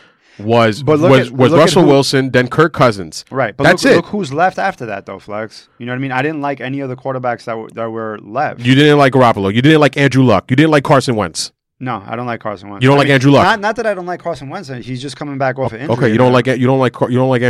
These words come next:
Speaker 1: Andrew
Speaker 2: I don't
Speaker 1: Luck.
Speaker 2: have, I don't have any of the Eagles receivers.
Speaker 1: You don't like Andrew
Speaker 2: I
Speaker 1: Luck.
Speaker 2: like Andrew Luck. Again, there's a big question mark with him, and I don't have any Colts receivers.
Speaker 1: Not much more of a question mark anymore. You don't
Speaker 2: I,
Speaker 1: like
Speaker 2: I
Speaker 1: Matt
Speaker 2: mean,
Speaker 1: Ryan.
Speaker 2: a guy hasn't played in two years, Flex.
Speaker 1: You don't like Matt Ryan.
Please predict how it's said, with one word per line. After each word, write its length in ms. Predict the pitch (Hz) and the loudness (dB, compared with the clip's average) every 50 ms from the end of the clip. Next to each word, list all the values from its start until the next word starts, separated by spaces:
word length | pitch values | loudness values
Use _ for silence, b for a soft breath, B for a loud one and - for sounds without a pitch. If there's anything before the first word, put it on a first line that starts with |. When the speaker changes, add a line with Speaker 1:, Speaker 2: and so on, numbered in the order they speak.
| 120 139 | 0 2
Speaker 1:
Andrew 60 | 143 | 2
Speaker 2:
I 20 | |
don't 140 | 143 98 87 | 2 2 0
Speaker 1:
Luck. 80 | 143 147 | 0 -2
Speaker 2:
have, 200 | 151 147 127 - | -2 -2 -4 -4
I 120 | - 120 127 | -6 -4 -4
don't 140 | 139 143 | -4 -6
have 200 | 139 139 139 127 | -6 -6 -6 -6
any 200 | 120 123 127 131 | -8 -10 -8 -8
of 80 | 131 123 | -8 -8
the 80 | 127 120 | -10 -10
Eagles 360 | - 131 131 127 127 117 107 | -10 -10 -8 -8 -10 -10 -12
receivers. 560 | 113 - - 170 170 123 98 95 92 92 98 | -14 -14 -12 -12 -12 -12 -12 -16 -12 -8 -6
Speaker 1:
You 80 | 110 104 | -4 0
don't 220 | 127 127 131 135 | 2 4 4 4
like 160 | 135 127 110 | 2 2 2
Andrew 240 | 127 123 117 120 120 | 0 0 0 2 0
Speaker 2:
I 80 | 104 - | 0 0
Speaker 1:
Luck. 80 | 131 | 0
Speaker 2:
like 220 | 139 147 156 147 143 | 0 -2 -2 -2 -2
Andrew 280 | 147 143 135 127 135 | -4 -6 -6 -6 -6
Luck. 160 | 135 143 143 | -6 -6 -6
Again, 240 | 143 123 131 135 110 | -8 -8 -8 -8 -8
there's 180 | 104 107 98 104 | -10 -12 -14 -14
a 40 | 110 | -10
big 220 | 101 123 123 123 | -8 -8 -8 -6
question 320 | - 143 127 123 - 139 127 | -4 -4 -4 -4 -4 -6 -6
mark 180 | 123 117 110 | -6 -6 -6
with 140 | 117 117 - | -8 -10 -10
him, 220 | - 147 143 131 113 | -8 -10 -10 -10 -10
and 100 | 110 117 | -12 -10
I 80 | 117 117 | -10 -8
don't 140 | 123 123 | -8 -8
have 180 | 120 120 123 117 | -8 -8 -8 -8
any 140 | 113 113 98 | -10 -12 -12
Colts 280 | - 120 117 107 - | -10 -10 -10 -10 -12
receivers. 360 | 107 101 - 139 135 117 95 95 | -16 -16 -14 -12 -12 -10 -6 -4
Speaker 1:
Not 140 | 104 107 107 | -4 -2 -2
much 180 | 107 101 - | -4 -4 -4
more 160 | 107 101 104 101 | -6 -4 -2 -2
of 60 | 95 | -2
a 40 | 95 | -2
question 240 | - 110 98 - 104 | -4 -4 -6 -4 -4
mark 160 | 101 98 - | -4 -4 -4
anymore. 320 | 101 98 98 95 98 101 107 | -4 -8 -8 -6 -6 -6 -2
You 80 | 110 | -2
don't 80 | 117 123 | 0 0
Speaker 2:
I, 20 | |
Speaker 1:
like 100 | 131 127 | 0 0
Speaker 2:
I 40 | - | 0
Speaker 1:
Matt 120 | 131 127 123 | 0 0 2
Speaker 2:
mean, 40 | 127 | 2
Speaker 1:
Ryan. 240 | 123 113 101 90 82 - | 0 0 -2 -4 -8 -12
Speaker 2:
a 60 | 120 | -10
guy 160 | 117 127 131 127 | -6 -6 -4 -4
hasn't 260 | 123 120 113 123 127 | -4 -6 -10 -14 -12
played 140 | - 123 113 | -12 -12 -12
in 80 | 110 | -12
two 140 | 107 - 120 | -14 -14 -12
years, 220 | 123 131 107 90 - | -10 -10 -12 -12 -14
Flex. 120 | - 101 | -10 -6
Speaker 1:
You 60 | 98 | -4
don't 80 | 117 117 | -2 -2
like 120 | 120 117 | -2 -2
Matt 180 | 113 123 120 120 | 0 0 0 0
Ryan. 320 | 120 120 110 98 85 87 | 0 0 -2 -2 -6 -10